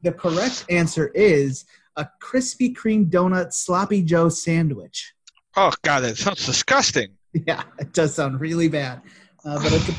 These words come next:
Speaker 1: tradition over there, uh, in the Sa-, in San Diego fairs.
Speaker 2: Ugh.
Speaker 1: Um,
Speaker 2: Sloppy
Speaker 1: I
Speaker 2: Joe Krispy Kreme sandwich.
Speaker 1: I don't know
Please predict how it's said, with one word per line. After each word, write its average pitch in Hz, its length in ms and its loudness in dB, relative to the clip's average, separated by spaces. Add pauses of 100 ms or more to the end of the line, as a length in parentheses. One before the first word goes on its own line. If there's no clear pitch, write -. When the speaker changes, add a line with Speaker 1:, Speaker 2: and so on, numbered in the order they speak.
Speaker 1:
tradition 185 460 2
over 139 220 -4
there, 123 260 -8 (340)
uh, 143 180 -10 (100)
in 151 120 -12
the 139 80 -10
Sa-, - 400 -10
in 147 140 -8
San 160 220 -2
Diego 156 340 2
fairs. 139 340 0
Speaker 2:
Ugh. 127 380 -4
Speaker 1:
Um, 165 440 2 (380)
Speaker 2:
Sloppy 254 480 2
Speaker 1:
I 294 140 4
Speaker 2:
Joe 131 600 2 (800)
Krispy 156 360 -2
Kreme 127 580 -8
sandwich. - 720 -8 (280)
Speaker 1:
I 165 120 0
don't 190 340 2
know 233 260 -2